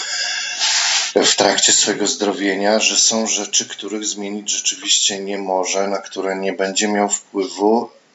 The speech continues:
i po prostu musi się z pewnym stanem rzeczy pogodzić, zaakceptować, a jeszcze do tego często terapeuta mówi, że jest to warunek zdrowienia.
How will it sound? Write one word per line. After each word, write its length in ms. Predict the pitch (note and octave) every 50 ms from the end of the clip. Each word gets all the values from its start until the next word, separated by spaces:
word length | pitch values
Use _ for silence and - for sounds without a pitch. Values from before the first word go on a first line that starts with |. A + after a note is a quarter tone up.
| _ -
i 420 | G2 F#2+ F#2+ G2 G2 G#2 G#2+ G#2+ G#2+
po 100 | G2 F2+
prostu 640 | - - F#2+ F#2 G2 F#2+ - - - - G#2 G#2 G2
musi 460 | F#2 F#2 F#2 F#2 - - - - -
się 360 | - - - G2 F#2+ F#2+ G#2 G2+
z 120 | - -
pewnym 420 | - - F#2+ F#2 - G2 G2 G2
stanem 500 | G2 - - - F#2+ F#2 F#2 F#2 F#2 F#2+
rzeczy 580 | F#2 F2+ F2+ F2+ F2 F2 - - - F#2 F#2+ F#2+ - _ _ _ _ _ _ _ _ _ - - - - - _ _ _ _ _ _ _
pogodzić, 720 | - G#2 F#2 E2+ F#2+ F#2 F2+ F2 F2 F#2+ G#2 G2+ - -
zaakceptować, 1300 | - G#2 G2 G2 - - - - G#2 - - - - F#2 F2 F2 F2 F#2 F#2 G2 - - - - - - _ _ - _ _ _ _ _ _ _ _ _ _ _ _ _ _ _ _ _ _ _
a 100 | - G2+
jeszcze 340 | G#2 G#2 A2 G#2+ - - G#2
do 140 | F#2+ F#2+ G2
tego 340 | F#2+ G2+ F2+ F2 F#2+ F#2 F#2
często 440 | - - F#2 F2+ F2+ - - - F2
terapeuta 680 | - F#2 F2+ F#2 F#2 - - F2 F2 F2 - - F2+
mówi, 420 | F2+ F#2 F2 E2+ E2 E2 F#2 F2+ F2
że 260 | F#2 F#2 F2+ F#2 F#2
jest 300 | F2+ F2 E2+ - - -
to 120 | F#2 F2+
warunek 540 | - - F#2+ - F2+ F2+ F2+ F2+ F2+ F2+ -
zdrowienia. 760 | - - - F2 F2 E2+ F#2 G#2+ G#2+ G#2 F2+ F2+ F2 E2+ E2+